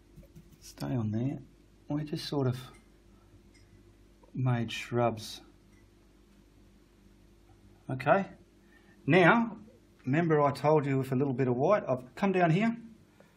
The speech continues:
I've just grabbed a little bit of white. Can you see that? And getting this, it's sort of making it a lemony,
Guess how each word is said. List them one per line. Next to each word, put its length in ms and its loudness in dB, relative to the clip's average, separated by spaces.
I've 160 2
just 160 -6
grabbed 200 0
a 40 -6
little 260 -2
bit 140 0
of 60 -2
white. 360 0
Can 140 -2
you 60 0
see 240 0
that? 320 -4
And 140 -8
getting 200 -4
this, 340 -2
it's 300 -12
sort 400 -2
of 80 0
making 300 0
it 80 -2
a 60 -4
lemony, 580 2